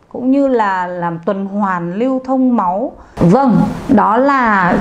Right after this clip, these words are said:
chất polysaccharide, à, chiterpenoid, chất adenoisin, các germanium hữu cơ và tinh chất axit ganodenic.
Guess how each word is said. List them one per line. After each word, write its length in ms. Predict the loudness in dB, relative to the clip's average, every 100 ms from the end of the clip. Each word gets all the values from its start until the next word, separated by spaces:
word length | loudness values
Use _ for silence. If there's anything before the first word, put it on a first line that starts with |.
| -2
chất 200 | 0 0 2 -2 0
polysaccharide, 1120 | 2 4 2 2 0 0 0 2 2 2 0 -4 -10 -6 -6 -4 0
à, 200 | 0 2
chiterpenoid, 840 | 2 2 2 4 4 4 2 2 0 -4 -6 -8 -18 -18 -16 -10
chất 180 | -2 0 0
adenoisin, 1400 | -2 0 2 2 4 4 4 4 4 2 0 0 2 2 0 -8 -18 -6 -2
các 160 | -2 -2 0
germanium 720 | 2 4 4 4 4 4 4
hữu 200 | 4 2 0
cơ 280 | 0 2 -2 -6 -16 -20 -12 -4
và 100 | -2
tinh 300 | 2 2 2
chất 180 | 0 -2 -2
axit 500 | -2 -2 -2 -2 -2 -4 -18 -20 -20 -20 -8
ganodenic. 920 | 0 2 4 4 4 2 2 2 2